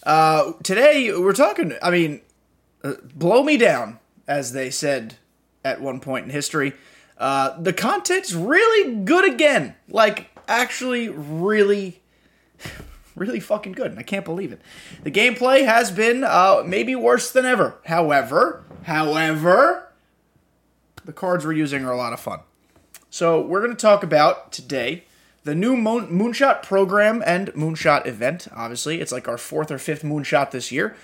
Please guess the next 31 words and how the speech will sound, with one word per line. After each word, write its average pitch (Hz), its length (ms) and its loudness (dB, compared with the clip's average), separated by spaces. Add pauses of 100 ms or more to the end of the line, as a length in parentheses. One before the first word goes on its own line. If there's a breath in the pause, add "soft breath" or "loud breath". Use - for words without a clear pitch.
(360 loud breath)
Uh, 151 280 2
we 180 160 6
are 196 120 8
going 196 260 6
to 165 100 -8
talk 190 380 4
about 180 480 4 (1120 soft breath)
the 143 320 -2
upcoming 185 380 2
calendar. 180 540 2
There's 170 160 -6
a 156 40 -2
lot 147 180 0
of 151 40 -2
stuff 160 280 0
to 156 100 -8
just 151 400 -4
keep - 320 -8
in 127 200 -6
mind. 156 500 0 (580 loud breath)
And 226 400 2
we're 226 140 0
gonna 233 180 0
talk 226 260 0
about 208 340 2
the 196 140 -6
new 220 460 -4
free 240 480 -6
Albert 226 340 0
Pujols 220 420 -4
card 143 340 0